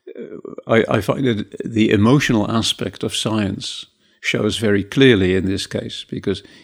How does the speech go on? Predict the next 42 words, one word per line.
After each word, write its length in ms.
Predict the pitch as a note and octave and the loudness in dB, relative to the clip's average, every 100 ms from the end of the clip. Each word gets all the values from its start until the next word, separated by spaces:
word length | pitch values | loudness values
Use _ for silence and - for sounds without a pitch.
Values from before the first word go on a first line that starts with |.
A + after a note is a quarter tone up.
| - | -4
it, 100 | A#2+ | -2
it 220 | G2+ - | -2 2
is 120 | B2+ - | 2 2
something 360 | C3+ - C3 | -2 -2 -4
that 180 | A#2+ A2 | -6 -4
you 80 | A2 | -4
can 400 | B2 G#2+ A2+ G#2 | -2 -4 -4 -6
directly 640 | G#2 G2+ B2 - - A2 | -2 0 0 -4 -4 -4
connect 580 | - G#2 A2 C3 - - | -4 0 0 0 -4 -6
to. 260 | - - C3+ - | -6 -6 -10 -12
It, 180 | - | -6
it 160 | - G2+ | -2 0
really 340 | A2 B2+ A#2 | 4 4 4
happens, 840 | G2 - C3 - A#2+ G2 - - - | 0 -4 -6 -6 -4 -6 -6 -12 -12
you 80 | - | -10
know. 200 | G#2+ - | -8 -8
So 180 | - A#2+ | -6 -6
it's 100 | G#2 | -6
just 240 | G2+ A2 | -4 -2
like 200 | A#2+ G2+ - - - - - - | -2 -2 -6 -18 -16 -18 -12 -2
when 120 | B2 | 2
you're 120 | A2 | 2
looking 260 | A#2 A2 G2+ | 2 2 2
at 100 | G2 | 2
a 80 | |
dark 320 | F#2+ A2 G2 - | 0 0 0 -4
sky, 460 | - A2+ G2+ G2 | -2 0 0 0
you 240 | G2+ G#2 G#2+ | 0 -2 -2
see 160 | A2+ | -2
the 80 | G2+ | -2
planets 480 | A2+ G#2+ G2+ F#2 A2+ | -2 -2 -2 -4 -2
or 60 | |
you 100 | G#2 | -2
see 200 | F#2 G#2+ | -2 -2
the 80 | G#2+ | 0
moon, 360 | G2 G2+ G2+ G2+ - - - | 2 2 0 -4 -18 -20 -8
the 100 | A#2 | -4
direct 420 | G2 G#2+ A#2+ - | 0 2 2 0
connection 480 | - A2 A#2 - A2 | 0 2 0 0 0
with 140 | G#2+ G#2 | 2 2
the 80 | G#2 | 4
universe 640 | A2 G#2+ G2 - - | 4 2 0 -4 -6